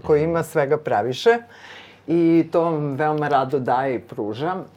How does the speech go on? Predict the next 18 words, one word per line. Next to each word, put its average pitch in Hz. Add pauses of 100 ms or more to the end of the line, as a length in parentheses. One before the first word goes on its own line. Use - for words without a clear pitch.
Tako 147
da, 139
dragi 131
gledaoci, 131 (560)
hvala 143
vam 170
puno 165
što 147
postojite. 127 (720)
Ovo 139
je 165
bio 156
pretposlednji 143
naš 131
susret. -
U, 156
u 160
susret, 233